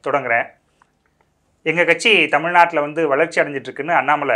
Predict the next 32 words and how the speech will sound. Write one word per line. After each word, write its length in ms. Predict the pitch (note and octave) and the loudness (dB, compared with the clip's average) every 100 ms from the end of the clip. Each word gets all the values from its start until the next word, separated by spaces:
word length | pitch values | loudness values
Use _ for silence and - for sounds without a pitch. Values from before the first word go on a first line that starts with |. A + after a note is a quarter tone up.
| G#2 | -4
சொல்லிக்கிட்டே 520 | - B2 B2+ B2+ A#2 | -10 -12 -10 -8 -10
இருக்கிறாரு. 320 | G#2+ A2 - - _ _ _ _ _ _ _ | -8 -8 -8 -14 _ _ _ _ _ _ _
இன்னொரு 300 | F#3 B3 A3+ | -2 0 2
பக்கம் 300 | G3+ G#3 A#3 | 2 2 2
என் 260 | F#3+ G3+ A#3 | 2 0 0
மக்கள் 480 | G#3+ G#3+ F#3 - - _ _ _ _ _ _ _ _ - | -2 0 -4 -4 -20 _ _ _ _ _ _ _ _ -6
அந்த 360 | D#3+ D#3 C3+ | 0 2 2
பாத 220 | C#3 E3 E3+ | 2 2 4
யாத்திரை 340 | D#3 - B2+ | 2 0 -10
மூலமா 440 | A2+ A2 A#2 A#3+ - _ C#3+ | -8 -6 -4 -6 -10 _ -6
அண்ணாமலைக்கு 580 | D#3 A3 A3 E3 D#3 | 2 4 4 -2 -4
பாப்புலாரிட்டி 560 | - E3 F3 F#3 C#3+ B2 | 0 2 2 0 -2 -2
அதிகமாக 440 | A#2 C#3 C#3+ B2+ | -4 -4 -4 -4
இருக்கிறது, 600 | A#2 G#2+ A2 G#2 E3+ - _ _ _ _ - | -4 -10 -14 -8 -8 -8 _ _ _ _ -2
நிறைய 260 | E3 B3 | 2 2
பேர்கிட்ட 280 | B3 A3+ G#3 | 2 -2 -2
போய் 120 | G3+ | -4
சென்று 320 | G3+ G3 G3+ | -2 -2 -2
சேர்ந்திருக்கிறாரு 720 | A3 F3+ F3+ F3 D#3+ C#3 A#2+ A2+ - _ | -2 -2 -2 -6 -2 0 0 -4 -10 _
அப்படின்னு 280 | D3+ D3 E3 | -4 -4 -4
உங்க 220 | G#3 A3 | -4 -6
கட்சியை 300 | D3 C#3 E3 | -6 -6 -6
சேர்ந்தவர்கள் 760 | D#3 C3+ A#2 A2 C3 C3+ G2 _ - | -6 -8 -8 -8 -6 -6 -10 _ -10
பேசிட்டு 300 | C#3+ C#3+ A#2 | -10 -10 -16
இருக்கிறாங்க. 320 | - G2+ G#2 | -10 -10 -10
அதாவது 260 | - B2+ D#3+ | -2 -2 0
பாரதிய 320 | C#3+ E3 E3 | 2 2 0
ஜனதா 240 | D3 B2+ A2 | -6 -6 -6
கட்சியை 260 | A2+ A#2+ | -6 -12
சேர்ந்தவர்கள் 420 | - G#2+ G#2 B2+ F3+ | -12 -10 -10 -10 -10
பேசிட்டு 320 | D3+ C#3 - | -12 -12 -18
இருக்கிறாங்க. 360 | G2+ A2+ G2+ | -12 -12 -12